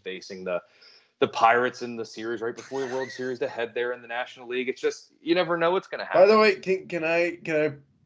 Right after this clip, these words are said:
Speaker 2: put out a very bold prediction
Speaker 1: I'm
Speaker 2: for
Speaker 1: not
Speaker 2: the
Speaker 1: gonna
Speaker 2: end
Speaker 1: stop
Speaker 2: of
Speaker 1: you.
Speaker 2: this year? So the Nats are gonna get sold,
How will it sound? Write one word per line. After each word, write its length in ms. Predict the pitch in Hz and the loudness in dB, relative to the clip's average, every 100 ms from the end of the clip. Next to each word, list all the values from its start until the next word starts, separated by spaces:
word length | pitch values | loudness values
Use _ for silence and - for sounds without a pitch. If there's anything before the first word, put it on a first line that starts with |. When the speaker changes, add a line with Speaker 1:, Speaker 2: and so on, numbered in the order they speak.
| _ | _
Speaker 2:
put 160 | 151 | 4
out 140 | 143 143 | 6 6
a 80 | |
very 380 | 117 127 123 127 | 4 -2 -4 -4
bold 380 | 110 107 104 104 | -6 -8 -8 -10
prediction 520 | - 101 104 - 123 120 _ _ _ _ _ _ _ _ - _ _ - - - - _ - | -14 -12 -12 -12 -14 -16 _ _ _ _ _ _ _ _ -20 _ _ -20 -20 -20 -20 _ -12
Speaker 1:
I'm 60 | 80 | -4
Speaker 2:
for 60 | |
Speaker 1:
not 100 | 135 | -2
Speaker 2:
the 60 | 113 | -2
Speaker 1:
gonna 40 | |
Speaker 2:
end 100 | 117 | -4
Speaker 1:
stop 200 | 120 85 | 0 0
Speaker 2:
of 20 | |
Speaker 1:
you. 60 | 120 | 0
Speaker 2:
this 120 | 120 | -2
year? 320 | 120 117 139 - _ _ _ _ _ | -4 -6 -6 -10 _ _ _ _ _
So 160 | 151 | -2
the 100 | 139 | 0
Nats 360 | 143 156 190 190 | 2 6 6 4
are 40 | |
gonna 180 | 170 156 | 0 2
get 180 | 143 127 | 0 -2
sold, 360 | - 101 - | -4 -6 -6